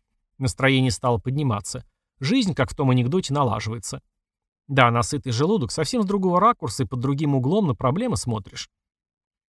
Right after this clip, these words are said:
«Господа, позвольте к вам присоединиться», вошла в кабинет Марта. «Да мы уже, собственно, заканчиваем», виновато ответил я и указал на пустые тарелки. «Сейчас ещё принесут», отмахнулась девушка.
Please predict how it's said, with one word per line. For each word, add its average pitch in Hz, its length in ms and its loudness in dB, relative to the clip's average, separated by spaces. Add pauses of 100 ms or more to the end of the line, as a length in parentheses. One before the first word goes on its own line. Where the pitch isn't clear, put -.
(220)
«Господа, 135 420 -2
позвольте 226 400 -2
к - 60 -10
вам 214 120 2
присоединиться», 185 840 -6
вошла 117 300 -2
в - 100 -8
кабинет 117 320 -2
Марта. 120 380 -4 (760)
«Да 139 120 0
мы 143 80 4
уже, 127 120 4
собственно, 123 320 -2
заканчиваем», 143 680 -4
виновато 127 500 2
ответил 117 340 -2
я 120 180 2
и - 20 2
указал 113 440 0
на 113 100 -2
пустые 110 320 -8
тарелки. 120 520 -6 (800)
«Сейчас 220 340 -4
ещё 139 260 -4
принесут», 117 420 -4
отмахнулась 113 540 -4
девушка. 110 440 -8